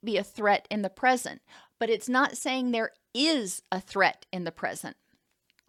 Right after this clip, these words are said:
However, when that H P A axis is triggered, the smart, your little body's smoke alarm goes off,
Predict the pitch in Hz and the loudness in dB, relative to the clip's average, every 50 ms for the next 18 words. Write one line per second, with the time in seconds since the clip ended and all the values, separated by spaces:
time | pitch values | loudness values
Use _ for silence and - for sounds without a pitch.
0 | _ _ _ _ _ - _ _ - 240 240 269 277 262 262 202 - - _ _ | _ _ _ _ _ -20 _ _ 2 6 6 8 8 8 8 6 2 -2 _ _
1 | _ _ _ - - - - - - - - 196 226 285 311 320 320 330 339 330 | _ _ _ -20 -20 -20 -20 -20 -20 -6 2 4 6 6 8 6 6 6 4 2
2 | - - - 320 320 311 311 320 294 294 311 - - 320 - - 269 262 - - | 0 -4 0 6 8 8 10 10 10 8 8 6 0 -2 -2 -2 -2 -4 -4 0
3 | - - - 494 269 180 180 208 - _ _ _ _ _ _ - - 190 - - | 2 2 4 4 4 4 4 2 0 _ _ _ _ _ _ -8 -6 -4 0 4
4 | 196 220 214 - _ - 202 - - - 214 214 202 226 226 214 196 233 220 226 | 4 4 4 2 _ -12 -12 -10 -4 0 0 2 4 4 4 6 10 10 10 12
5 | 233 254 269 247 - - 262 277 285 - 277 269 269 269 254 254 262 269 254 320 | 10 8 2 0 0 2 4 4 6 6 6 8 8 8 8 8 6 8 10 10
6 | 311 294 185 220 - - | 10 10 10 8 4 -2